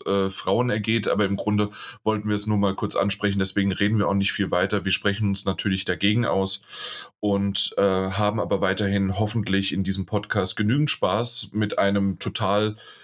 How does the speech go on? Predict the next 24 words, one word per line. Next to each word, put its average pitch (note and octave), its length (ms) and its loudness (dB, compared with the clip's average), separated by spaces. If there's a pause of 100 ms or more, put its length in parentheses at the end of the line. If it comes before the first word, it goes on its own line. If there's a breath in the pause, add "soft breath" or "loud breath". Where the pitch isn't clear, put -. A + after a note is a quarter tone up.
<laughs> - 240 0
spaßigen C3 640 2
Titel, C3 320 0
wie A2 100 0
zum A#2 160 0
Beispiel A2 360 0
The A2+ 80 0
Last A2+ 340 2
of - 160 -2
Us, - 340 -2 (440 loud breath)
äh, A2 260 2
der A2 160 0
so G#2+ 140 0
richtig A2+ 500 0
überhaupt G#2+ 360 0
nicht A2 100 0
emotion-, G#2 680 2 (100)
emotional, G#2+ 1120 2 (120)
äh, G2 400 2
und G2+ 180 -2
irgendwie F#2+ 300 2
was F2+ 220 0
geht. E2+ 300 -2 (520 loud breath)
Ähm, G2+ 340 0